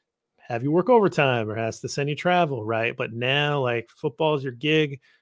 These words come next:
Obviously, bootleg's gonna be a big part of that. That's what's, you know, gonna be the bulk majority of how, why you can do this. But there's gonna be some opportunities for us and with Bears Over Beers to maybe do some things.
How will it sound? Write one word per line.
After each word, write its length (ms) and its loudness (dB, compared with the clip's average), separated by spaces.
Obviously, 380 -2
bootleg's 500 -2
gonna 200 -6
be 160 -4
a 40 -4
big 200 -6
part 200 2
of 60 0
that. 260 -2
That's 280 -8
what's, 320 -16
you 100 -12
know, 100 -10
gonna 200 -8
be 160 -8
the 80 -10
bulk 260 -6
majority 480 0
of 140 -8
how, 160 -8
why 220 2
you 180 -2
can 160 -4
do 160 -4
this. 240 -4
But 240 -8
there's 140 -10
gonna 120 -2
be 140 -2
some 220 -8
opportunities 720 -4
for 200 0
us 280 2
and 100 -6
with 160 -14
Bears 240 -10
Over 180 -12
Beers 340 -4
to 100 -12
maybe 180 -4
do 140 -6
some 180 -14
things. 380 -4